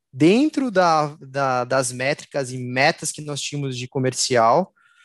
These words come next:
conseguir colocar isso, então a gente gamificou aquilo que seria chato. Aqui, cara, vamos, entre nós aqui, todo mundo sabe disso. Ficar mensurando as coisas, "Ah, tem meta." Cara, a gente,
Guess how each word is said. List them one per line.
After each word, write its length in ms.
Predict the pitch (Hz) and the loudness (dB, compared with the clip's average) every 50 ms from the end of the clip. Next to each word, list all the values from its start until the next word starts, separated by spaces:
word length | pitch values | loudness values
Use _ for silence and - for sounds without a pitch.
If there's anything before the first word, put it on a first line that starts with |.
| - - _ _ _ | -20 -20 _ _ _
conseguir 400 | - 180 170 - - 147 160 196 | -2 -2 -2 -2 -2 0 -2 0
colocar 420 | - - 196 180 170 - 185 165 | 2 4 2 4 4 4 4 4
isso, 360 | 151 147 160 190 196 - - 208 | 4 4 4 2 2 0 -2 -4
então 400 | 180 - 180 180 180 185 196 - | -2 0 0 0 0 -2 -2 -2
a 100 | 160 151 | -2 0
gente 240 | 165 185 - - | -2 -2 -4 -6
gamificou 1000 | 165 143 147 202 240 254 254 220 - - 208 - _ - - 160 170 208 247 - _ _ _ | -8 -4 -4 -2 -2 -2 -4 -4 -6 -10 -10 -10 _ -4 0 0 0 0 0 -4 _ _ _
aquilo 480 | - 165 165 - - - 214 247 247 208 | -2 -2 -2 -2 -2 0 0 0 0 0
que 80 | - | -2
seria 500 | - - 202 185 185 196 214 226 233 220 208 _ _ _ _ _ _ _ | -2 0 2 2 2 2 2 2 0 0 -4 _ _ _ _ _ _ _
chato. 560 | - - - - 208 185 214 - _ - - _ _ _ _ _ _ _ _ _ - - 147 - - - - 165 165 175 190 - - | -8 -6 -2 -2 -2 -2 -2 -4 _ -14 -20 _ _ _ _ _ _ _ _ _ -20 -20 -20 -20 -20 -18 -14 -12 -10 -10 -12 -12 -6
Aqui, 320 | - 156 170 - - 202 | -4 -4 -4 -2 -4 -4
cara, 420 | - - 185 156 135 123 127 127 123 | 0 2 2 4 4 2 0 -2 -4
vamos, 260 | 127 160 170 202 - | -6 -6 -6 -6 -6
entre 240 | 170 165 - 214 214 | -6 -4 -2 -2 0
nós 240 | 185 185 202 196 | 2 2 2 2
aqui, 240 | 175 160 - - 160 | 2 0 -4 -6 -10
todo 180 | - - 175 160 | -8 -6 -6 -4
mundo 180 | 170 175 185 | -4 -4 -4
sabe 280 | - - 185 180 175 175 | -2 0 0 0 0 0
disso. 400 | 139 127 139 160 151 - - 127 - _ _ _ _ _ _ _ _ _ _ _ _ | -4 -4 -6 -6 -6 -8 -10 -12 -20 _ _ _ _ _ _ _ _ _ _ _ _
Ficar 480 | - - 170 - - 160 156 185 208 226 | -6 -6 -4 0 2 4 4 6 4 4
mensurando 520 | 208 202 202 - - 185 165 165 170 170 | 4 4 2 2 0 0 2 2 2 2
as 120 | 170 165 - | 0 -2 -4
coisas, 520 | - - - 135 143 156 165 160 139 147 | -6 -6 -4 -2 -2 0 0 -2 0 0
"Ah, 80 | 160 160 | 0 0
tem 200 | - 170 170 165 | 0 -4 -6 -4
meta." 680 | 147 139 143 160 170 175 170 160 - - 151 135 127 _ _ _ _ _ - | -2 0 0 2 2 2 0 -2 -2 -4 -6 -6 -6 _ _ _ _ _ 0
Cara, 360 | - 311 311 240 165 127 123 | 2 4 4 6 4 4 4
a 80 | 135 147 | 2 2
gente, 340 | 151 170 165 - - 185 | 0 -2 -6 -8 -12 -14